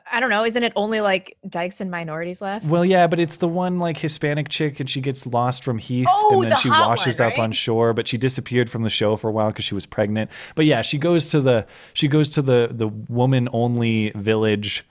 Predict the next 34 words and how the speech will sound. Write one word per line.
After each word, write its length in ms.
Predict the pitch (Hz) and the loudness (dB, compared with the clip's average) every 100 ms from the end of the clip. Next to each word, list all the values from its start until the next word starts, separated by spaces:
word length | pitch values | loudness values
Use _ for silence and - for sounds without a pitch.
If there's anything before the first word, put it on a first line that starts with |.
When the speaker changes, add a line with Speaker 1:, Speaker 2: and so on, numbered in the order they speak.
| _ - _ - | _ -20 _ -4
Speaker 2:
and, 280 | 110 110 104 | 0 0 2
um, 480 | 107 104 98 98 95 | 2 2 0 -2 -4
and 180 | 135 143 | -2 2
they 100 | 139 | 2
supposedly 340 | 127 170 170 160 | 2 0 2 2
have 160 | 147 147 | 0 0
no 120 | 131 | 0
men 260 | 123 135 | 0 0
'cause 160 | 127 117 | 0 -2
the 100 | 107 | -4
saviors 560 | - 117 120 123 127 - | -2 0 2 2 0 0
killed 280 | 135 123 | -2 0
all 100 | 123 | 0
the 80 | 120 | 0
men. 440 | 120 120 123 131 131 _ _ _ _ _ _ _ - | -2 -2 0 -2 -6 _ _ _ _ _ _ _ -4
But 60 | 120 | -2
that 80 | |
doesn't, 300 | 123 120 131 - | 0 -2 -4 -2
I 60 | |
don't 120 | 135 143 | -2 0
really 160 | 139 | -2
get 240 | 117 120 104 | 0 -2 -4
why, 460 | 101 110 120 127 | -6 -4 -2 0
because 380 | 117 104 113 98 | -2 -4 -6 -6
the 80 | 104 | -8
saviors 320 | - 107 113 | -4 -2 0
Speaker 1:
Wait, 120 | - | 0
Speaker 2:
didn't 180 | 107 104 | 0 0
Speaker 1:
who 60 | 359 | 0
Speaker 2:
kill 100 | 110 | -2
Speaker 1:
was 80 | 104 | -2
Speaker 2:
the 20 | |
men. 100 | - | -4
Speaker 1:
pregnant? 280 | 214 494 | -4 -4